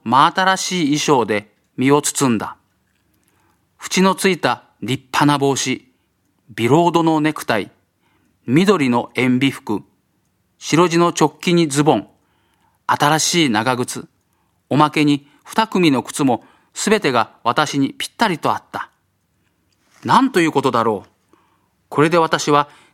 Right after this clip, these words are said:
自分にすこぶる自信を持てるようになった。主人はもうちょっと誇らしげに振る舞うようにと、なおも私を鼓舞した。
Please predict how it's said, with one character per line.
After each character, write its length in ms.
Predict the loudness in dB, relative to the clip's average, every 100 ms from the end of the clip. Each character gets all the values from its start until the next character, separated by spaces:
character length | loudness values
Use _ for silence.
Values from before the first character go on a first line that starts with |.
| -8
自 120 | -2
分 240 | 2 2 2
に 260 | 0 -4 -12
す 160 | -4
こ 140 | -2 2
ぶ 140 | 0
る 140 | 0 -4
自 180 | -8 -6
信 300 | -2 0 2
を 80 | 2
持 140 | 2
て 140 | 2
る 100 | 0
よ 140 | 0 0
う 40 |
に 80 | -2
な 100 | -4
っ 60 | -6
た。 200 | -10 -10 _ _ _ _ _ _ _ _ _ _
主 200 | -6 -2
人 200 | 0 2
は 240 | 0 -4 -10 _ _ -2
も 160 | 2 4
う 20 |
ち 100 | 2
ょ 20 |
っ 80 | 0
と 280 | -2 -2 _ _ _ _ _
誇 300 | -2 0 0
ら 80 |
し 120 | 0 0
げ 120 | 0
に 100 | 0
振 140 | 0
る 100 | 2
舞 200 | 2 2
う 40 | 2
よ 160 | 2
う 40 | 2
に 120 | -2
と、 300 | -4 -6 _ _ 0
な 180 | 2
お 100 | 2
も 200 | -2 -4 -4
私 380 | -2 -2 -2 0
を 260 | 0 -2 -2
鼓 200 | 0 0
舞 80 |
し 120 | -6 -10
た。 180 | -14